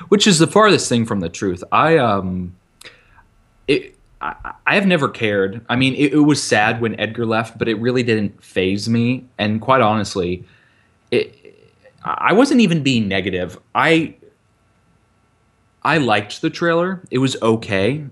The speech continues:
It served its purpose as, like, a first look. But I, did I think it was really good or amazing? No, I didn't. But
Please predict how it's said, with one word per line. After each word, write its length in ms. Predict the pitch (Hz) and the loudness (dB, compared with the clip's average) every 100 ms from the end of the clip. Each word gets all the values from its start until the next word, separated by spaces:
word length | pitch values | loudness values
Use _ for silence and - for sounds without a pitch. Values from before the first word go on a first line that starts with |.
| - | -8
It 140 | 110 - | -8 -4
served 360 | - 113 113 | 0 0 0
its 160 | 110 - | -4 -4
purpose 460 | - 98 123 127 | -4 -2 -2 -4
as, 200 | - 98 | -4 -2
like, 140 | 101 92 | -2 -4
a 60 | |
first 400 | 95 113 107 - | -4 0 0 -2
look. 340 | 101 104 127 - - - - - | -2 0 -2 -10 -18 -20 -20 0
But 100 | 120 | 2
I, 120 | 127 | 2
did 180 | 139 131 | 2 2
I 80 | 139 | 2
think 200 | 143 170 | 2 4
it 40 | |
was 160 | 151 131 | 4 4
really 240 | 147 135 | 4 4
good 500 | 95 92 107 110 135 | 2 0 2 2 2
or 160 | 127 101 | 2 0
amazing? 640 | 98 92 98 110 135 143 | -2 -2 -4 -2 -2 -2
No, 420 | 120 110 113 131 139 | 0 0 0 0 -2
I 140 | 87 | -4
didn't. 560 | 98 104 113 135 139 120 | 0 2 4 2 -2 0
But 300 | 120 113 - | 2 2 -2